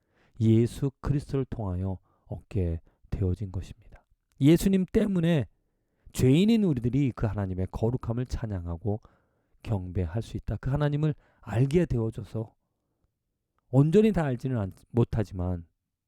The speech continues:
그래도 조금이라도 그 거룩함을 알기 때문에 죄인인 우리들이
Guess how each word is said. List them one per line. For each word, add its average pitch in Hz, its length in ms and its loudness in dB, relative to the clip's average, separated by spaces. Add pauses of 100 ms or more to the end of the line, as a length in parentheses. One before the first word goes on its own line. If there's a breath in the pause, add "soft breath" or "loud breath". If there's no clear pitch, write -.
(760)
그래도 - 480 -8 (260)
조금이라도 127 840 2
그 - 140 -10
거룩함을 117 580 -2
알기 90 240 -6
때문에 87 480 -10 (840)
죄인인 110 500 0
우리들이 90 500 -4